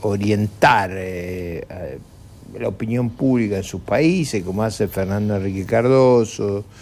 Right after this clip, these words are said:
Sanguinetti, Lagos. Eh, a lo mejor me parecía que ese era el rol más potente que podía cumplir y el más valioso para la sociedad.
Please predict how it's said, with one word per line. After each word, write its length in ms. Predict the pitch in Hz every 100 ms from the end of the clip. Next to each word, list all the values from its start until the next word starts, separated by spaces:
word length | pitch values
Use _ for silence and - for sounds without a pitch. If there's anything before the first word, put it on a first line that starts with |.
| - - -
Sanguinetti, 1000 | - - 117 113 127 139 135 123 113 113 110
Lagos. 840 | 135 135 123 120 120 117 - - - - - - - - -
Eh, 420 | 139 123 - 117 107 - - - -
a 120 | 120
lo 120 | 120
mejor 720 | 120 - 139 135 127 117 107 - - - - - - -
me 160 | 123 120
parecía 580 | 127 127 127 - 151
que 100 | 143
ese 180 | - -
era 160 | 143 113
el 100 | 107
rol 300 | 113 131 127
más 220 | 120 107
potente 680 | - 120 107 147 151 143 131
que 120 | 110
podía 420 | 95 104 104 117
cumplir 640 | 110 101 98 - 120 127 127
y 160 | 117
el 140 | 98 92
más 320 | 92 104 98
valioso 680 | 98 101 123 135 - 104
para 220 | 87 90 85
la 120 | 82
sociedad. 600 | - - - 69 67